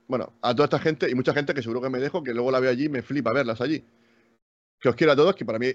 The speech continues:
esto es un, un, un honor, eh, formar parte de, de este mundo en el que ta-, hay tanta buena gente que tanto sabe de, de cine y de, y de muchas cosas. Y que deseo que tengáis un fin de semana increíble, que nos sigáis en redes,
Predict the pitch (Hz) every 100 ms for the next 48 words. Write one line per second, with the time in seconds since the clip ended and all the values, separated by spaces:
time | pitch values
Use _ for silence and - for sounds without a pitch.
0 | - 139 139 143 131 123 117 _ _ -
1 | 123 117 - _ _ _ 135 120 117 131
2 | 151 127 117 - - 107 _ - 139 131
3 | 135 131 131 - 135 135 127 135 120 117
4 | 117 - 135 127 123 123 117 120 120 117
5 | 113 107 117 113 110 113 110 104 95 -
6 | 101 120 117 110 - 110 117 117 117 139
7 | - _ _ - - _ _ _ _ 135
8 | 139 120 113 139 131 127 120 110 117 123
9 | 127 117 - 117 110 113 113 139 160 175
10 | 185 - _ - 123 117 127 131 127 165